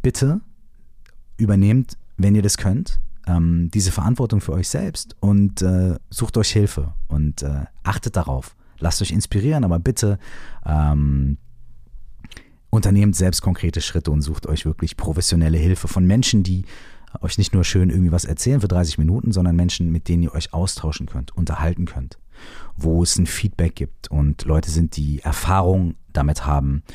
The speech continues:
mit dem Thema, mit dem ihr euch beschäftigt. Und das ist nicht nur so eine Art, ähm, äh, wie soll ich sagen, äh, Plädoyer, sondern es ist sogar einer meiner tatsächlich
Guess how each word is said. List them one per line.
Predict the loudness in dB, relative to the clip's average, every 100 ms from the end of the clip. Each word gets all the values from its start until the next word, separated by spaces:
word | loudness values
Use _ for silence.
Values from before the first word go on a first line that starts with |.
| -18 -6
mit | -4 0
dem | -2
Thema, | -2 0 4 4 4
mit | 2 0
dem | -4
ihr |
euch | -6
beschäftigt. | -8 -6 -8 -10 -14 -16 -20 -18 -8 -2
Und | 2 2
das | 2
ist | 2
nicht | 2 2
nur | 4 4
so | 4
eine | 2 2
Art, | 2 2 0 -4 -2
ähm, | 0 0 0 -2 -6 -10 _ _ -20 _ -20 _ -16
äh, | -10 -8 -8
wie | -8
soll | -2 -2
ich | 0
sagen, | 2 2 2 0
äh, | -2 -6 -6 0
Plädoyer, | 2 2 2 2 2 0 0 -2 -6 -10 _ _ -6
sondern | 2 4 4
es | 2 0 0
ist | -2 0
sogar | 0 2 0 -2 -6
einer | -2 2 4 4
meiner | 4 4 2 2 2 -2 -4
tatsächlich | -2 0 0 2 0